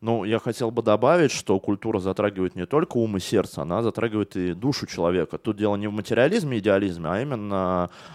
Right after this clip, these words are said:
а, понимание внутреннее человека, как он видит, что для него прекрасно, что добро, что зло, это всё культура. Это ориентиры, которые всегда движут человеком и понимают, с-, э, и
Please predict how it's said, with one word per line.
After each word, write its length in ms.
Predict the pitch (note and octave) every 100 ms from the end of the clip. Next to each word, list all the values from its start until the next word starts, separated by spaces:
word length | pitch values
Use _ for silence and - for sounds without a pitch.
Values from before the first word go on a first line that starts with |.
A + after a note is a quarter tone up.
| -
а, 580 | - F2 F2 F2 E2 D#2+ A1+ - _ _
понимание 560 | A#2+ A#2+ C#3+ D#3+ C3
внутреннее 440 | G#2+ B2+ B2+ G#2+ G2+
человека, 460 | - G2 A#2+ D3+
как 240 | A#2 A2 -
он 180 | F2 F2
видит, 360 | G#2+ C#3 A#2
что 240 | - - G#2+
для 100 | G2
него 220 | F#2+ F2
прекрасно, 720 | - - A2+ C3+ - G2+ F2
что 400 | - - G2 F2
добро, 320 | F2+ F#2+ G2+
что 180 | - F2+
зло, 260 | F#2 B2 C3+
это 160 | F2+
всё 200 | F#2 B2
культура. 500 | A2+ A2 - F#2+ D#2 - -
Это 220 | F#2+ G2
ориентиры, 360 | G2 G2 D3 C#3
которые 540 | F#2+ F2+ G#2 F#2+ E2+ - -
всегда 340 | - F#2+ F#2+ A#2+
движут 320 | A2 G#2 F#2+
человеком 640 | - E2+ G#2+ D3+ A#2 G#2
и 380 | F#2 A2 G#2 F#2 E2+ - C#3+ -
понимают, 520 | G2+ F#2+ A2 B2 G2
с-, 180 | - G2
э, 300 | F2+ F2 F2
и 240 | - A2+